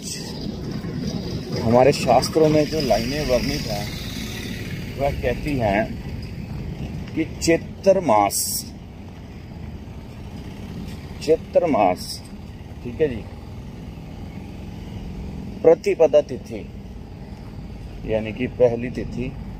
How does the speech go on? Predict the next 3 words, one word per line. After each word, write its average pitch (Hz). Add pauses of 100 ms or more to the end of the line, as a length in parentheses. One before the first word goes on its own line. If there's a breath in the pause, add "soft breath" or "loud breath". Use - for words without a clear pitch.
(140)
प्रतिपदा 113
तिथि, 110 (2000)
अश्विनी 196